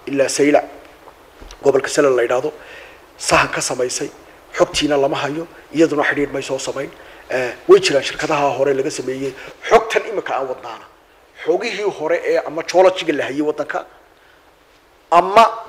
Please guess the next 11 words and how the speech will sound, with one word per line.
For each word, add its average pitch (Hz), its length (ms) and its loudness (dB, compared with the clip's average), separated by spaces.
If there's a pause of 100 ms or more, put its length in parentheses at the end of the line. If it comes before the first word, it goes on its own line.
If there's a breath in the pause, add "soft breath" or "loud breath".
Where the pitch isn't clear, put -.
(880)
ahayd, 160 380 6
muxuu 135 240 -2
ahaa, 107 240 -8 (1700)
sahamadii 160 560 4
hore 156 180 4
la 127 120 -2
hayay 95 160 -8 (380 loud breath)
ayay 160 180 2
sii 170 180 -6
daba 160 200 4
joogaan, 143 340 -2